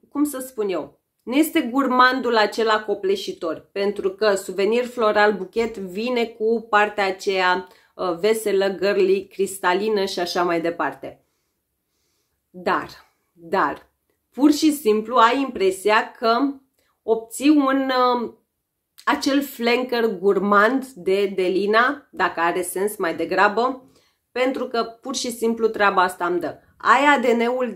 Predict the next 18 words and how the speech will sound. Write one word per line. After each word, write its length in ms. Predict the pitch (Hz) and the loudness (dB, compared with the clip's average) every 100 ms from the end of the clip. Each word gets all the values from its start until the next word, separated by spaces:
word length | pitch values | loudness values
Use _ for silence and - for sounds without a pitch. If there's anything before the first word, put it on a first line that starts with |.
| 175 | -4
de, 420 | 202 214 208 196 - | 0 2 0 -2 -6
uh, 400 | 175 170 165 170 | -2 0 0 2
Delina, 680 | 220 247 185 170 226 - _ _ _ _ _ _ _ | 2 4 2 2 0 -4 _ _ _ _ _ _ _
căruia, 840 | - 285 269 196 185 190 233 - _ _ _ _ _ _ _ _ _ _ _ _ _ | 2 4 6 4 4 2 0 -10 _ _ _ _ _ _ _ _ _ _ _ _ _
din 340 | 202 277 302 | 0 4 6
nou, 360 | 226 214 220 - | 6 4 2 -2
îi 260 | 247 285 | 0 2
adaugi, 800 | 320 294 214 190 196 254 233 - - - | 2 2 4 6 6 2 -4 -12 -16 -14
de 180 | 185 190 | -6 -2
data 300 | 208 269 269 | 0 0 0
aceasta, 480 | 233 220 214 240 240 | 0 0 -2 -2 -2
combinația 640 | 226 214 208 233 233 214 | -2 0 0 0 0 -2
asta 540 | 190 190 220 285 - _ - | -2 -2 -2 -2 -6 _ -12
îmi 180 | 208 226 | -4 2
lasă 300 | 233 247 277 | 2 2 -4
senzația 800 | 269 226 226 220 226 226 240 226 | -4 0 2 2 2 0 0 0
de, 680 | 202 202 208 208 202 185 - _ - | 0 -2 2 2 0 -4 -12 _ -12
um, 600 | 180 175 175 175 170 | -4 -2 0 0 -2